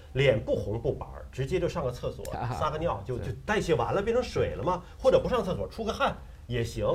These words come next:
Speaker 2: 是。
Speaker 1: 但我们说到脸红呢，相当于是说你第一步，代谢的第一步 OK 的，你把酒精代谢成了乙醛，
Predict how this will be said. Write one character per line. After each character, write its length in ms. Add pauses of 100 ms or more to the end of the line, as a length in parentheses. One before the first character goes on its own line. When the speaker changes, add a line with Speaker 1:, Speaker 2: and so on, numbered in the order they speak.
(120)
Speaker 2:
是。 280 (140)
Speaker 1:
但 140
我 80
们 100
说 100
到 120
脸 200
红 320
呢， 140
相 140
当 100
于 60
是 80
说 180
你 120
第 260
一 60
步， 300 (200)
代 160
谢 100
的 100
第 140
一 80
步 300 (240)
OK 280
的， 200 (220)
你 60
把 140
酒 160
精 240
代 160
谢 100
成 140
了 240
乙 220
醛， 280